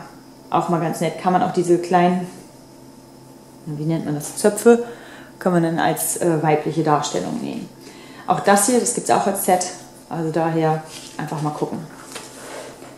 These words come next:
Neu ist Wohnträume. Also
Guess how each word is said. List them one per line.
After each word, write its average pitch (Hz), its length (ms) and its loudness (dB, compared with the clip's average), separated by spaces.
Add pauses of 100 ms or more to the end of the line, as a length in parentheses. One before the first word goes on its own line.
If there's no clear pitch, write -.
(2500)
Neu 202 320 10
ist 302 480 10 (1300)
Wohnträume. 180 680 8 (520)
Also 175 360 0